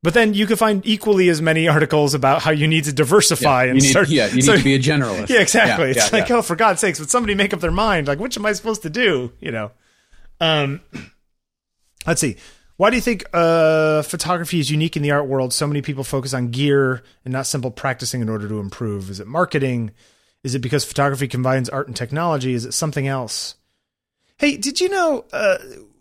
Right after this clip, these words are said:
Speaker 1: in your years of using, doing paint stuff,
Speaker 2: Yep.
Speaker 1: have the material, does it, have there ever been, like, revolutions in materials?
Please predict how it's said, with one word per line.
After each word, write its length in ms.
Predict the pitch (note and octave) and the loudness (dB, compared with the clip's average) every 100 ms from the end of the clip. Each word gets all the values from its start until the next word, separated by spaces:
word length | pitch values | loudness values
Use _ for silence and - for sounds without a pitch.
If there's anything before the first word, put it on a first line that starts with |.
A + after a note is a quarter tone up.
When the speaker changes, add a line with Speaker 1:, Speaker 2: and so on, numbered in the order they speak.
| _ _ _ | _ _ _
Speaker 1:
in 140 | - G#3+ | 0 2
your 220 | A3+ C#4 | 4 4
years 420 | A3+ A3 G#3+ G3 | 2 2 2 2
of 140 | E3+ C#3+ | 0 0
using, 720 | D3 E3 D3+ D3 C#3+ C#3 B2 - - A#2+ | 0 2 2 2 2 0 -4 -10 -20 -6
doing 260 | C#3+ D3 | -2 -2
paint 280 | A#2 C#3 A#2+ | -2 -4 -4
stuff, 420 | - F2+ D2+ - _ _ _ - | -8 -12 -16 -18 _ _ _ -6
Speaker 2:
Yep. 260 | A#2+ A#2+ _ _ _ _ _ - | -4 -4 _ _ _ _ _ -10
Speaker 1:
have 340 | - A3 F#3 | 0 2 2
the 80 | G#3 | 0
material, 560 | G3+ - - C#4 C4+ C4+ | 0 -2 -2 -2 -2 -2
does 240 | G#3+ F3 G3+ | -4 0 0
it, 80 | G#3 | 0
have 160 | G3 | 0
there 140 | G3+ A3+ | 4 2
ever 160 | A#3+ | 2
been, 180 | A3+ A3+ | 0 0
like, 140 | G3+ C3 | 0 -2
revolutions 800 | C3 E3 D#3+ D3 D#3 - E3+ D3 | 2 2 4 2 0 0 -2 -2
in 100 | D3+ | -2
materials? 720 | C#3+ - C3+ C3 C3 B2+ - | -2 -2 -2 -2 -4 -6 -10